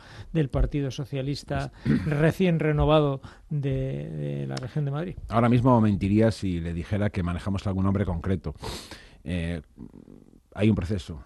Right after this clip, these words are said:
Speaker 2: de primarias en el partido que se articulará en su día y los compañeros y compañeras que decidan presentarse, pues, tienen que someterse a este procedimiento.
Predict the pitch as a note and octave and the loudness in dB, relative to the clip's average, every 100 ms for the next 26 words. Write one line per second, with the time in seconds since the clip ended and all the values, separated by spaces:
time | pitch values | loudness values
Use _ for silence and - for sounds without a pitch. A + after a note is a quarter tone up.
0 | - D#2 D2 E2 A2+ B2 C#3+ A#2 F2+ E2 | -16 -14 -8 0 4 6 4 2 -2 -2
1 | E2 E2 C3 C#3 G2+ F2 - F2 F2 E2 | -4 0 2 2 -2 -6 -6 -6 -6 -8
2 | E2 D2+ E2 - D2 E2+ F#2 G2 F#2+ F2+ | -8 -8 -8 -8 -6 -2 0 0 0 -2
3 | F#2 F#2 B2 B2+ C3+ A2+ F#2+ E2+ D#2+ D2+ | -2 2 4 6 4 2 0 -2 -6 -10
4 | - - E2+ D2 E2+ F#2+ F2 F#2 F#2 G2 | -14 -12 -10 -6 -6 -4 -4 -4 -2 -2
5 | G#2 - E2+ - G2 F2+ F2+ F#2+ A2+ G#2 | -2 -4 -8 -4 -4 -2 -4 -2 -2 -2
6 | B2 - F2 - F2+ E2 F2 E2+ F2 E2+ | -4 -6 -10 -8 -6 -6 -8 -8 -8 -8
7 | E2+ F2 - E2+ D#2 G2 F2+ G2+ G2+ - | -8 -8 -6 -8 -6 -4 -2 0 0 -4